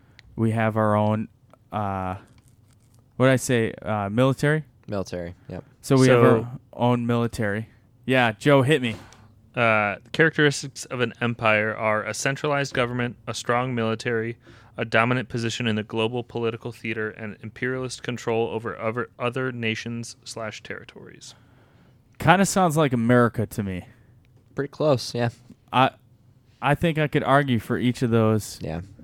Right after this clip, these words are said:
Speaker 3: I mean,
Speaker 1: Be-
Speaker 3: the, the literal example that they give is the United States.
Speaker 1: Yeah.
Speaker 2: Yeah.
Speaker 3: So.
Speaker 2: So
Speaker 1: That's Rome. Rome
Speaker 3: Yeah.
Speaker 1: had power over the known world at its
Speaker 2: Yeah.
Speaker 1: time.
Speaker 2: So my s-,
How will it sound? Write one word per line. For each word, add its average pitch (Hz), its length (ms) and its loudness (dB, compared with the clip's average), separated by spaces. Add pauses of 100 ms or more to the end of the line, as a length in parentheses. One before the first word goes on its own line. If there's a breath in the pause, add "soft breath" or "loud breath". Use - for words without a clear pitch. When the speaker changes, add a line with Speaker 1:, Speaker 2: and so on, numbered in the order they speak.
(300)
Speaker 3:
I 120 60 -4
mean, 110 240 4
Speaker 1:
Be- - 80 -18
Speaker 3:
the, 110 260 0
the 123 180 -2
literal 113 440 4
example 101 560 0
that 104 120 -2
they 98 160 -2
give 98 260 -2
is 95 380 -6 (260)
the 117 220 -6
United 95 420 0
States. - 460 -2 (200)
Speaker 1:
Yeah. 104 160 -8
Speaker 2:
Yeah. - 100 -8 (920 loud breath)
Speaker 3:
So. - 160 -20
Speaker 2:
So 131 340 6
Speaker 1:
That's 139 260 4
Rome. 120 300 4 (480)
Rome 131 260 6
Speaker 3:
Yeah. 131 120 0
Speaker 1:
had 123 140 -2
power 120 380 2
over 110 500 0 (140)
the 113 220 -2
known 110 400 0
world 104 360 -2
at 101 100 -6
its 104 60 -2
Speaker 2:
Yeah. 87 240 -2
Speaker 1:
time. 90 240 -6 (360 soft breath)
Speaker 2:
So 143 420 4 (140)
my 131 340 0
s-, - 180 -2